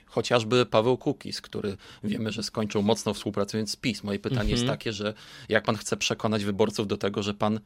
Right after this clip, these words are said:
Speaker 1: nie pójdzie tą drogą?
Speaker 2: Wie pan,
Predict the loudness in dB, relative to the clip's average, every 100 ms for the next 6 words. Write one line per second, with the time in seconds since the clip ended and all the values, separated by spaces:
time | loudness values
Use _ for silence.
0 | -2 -2 4 2 2 -2 -6 -8 -10 -10
1 | -14 -14 -16 -16 _ -20 _ _ -20 -20
2 | -20 -20 -20 _ -12 -10 -10